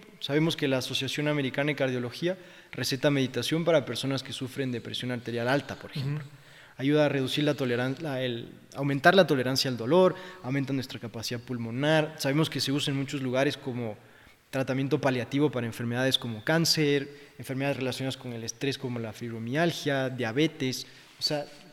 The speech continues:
Speaker 1: los beneficios son un montón y para muchos podría ser esto suficiente.
Speaker 2: Ujú.
Speaker 1: Me ayuda a estar más sano. Hablemos de una persona que es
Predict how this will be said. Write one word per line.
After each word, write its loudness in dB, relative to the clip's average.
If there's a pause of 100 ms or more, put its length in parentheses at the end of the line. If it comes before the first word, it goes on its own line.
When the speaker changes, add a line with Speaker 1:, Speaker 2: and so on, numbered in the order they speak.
(100)
Speaker 1:
los -2
beneficios 0
son 0
un 0
montón 2 (800)
y -2
para 6
muchos 4
podría 4
ser 4
esto 0
suficiente. 2
Speaker 2:
Ujú. -8
Speaker 1:
Me -4
ayuda 10
a 8
estar 4
más 6
sano. 2 (640)
Hablemos 4
de 2
una 6
persona 2
que 2
es -2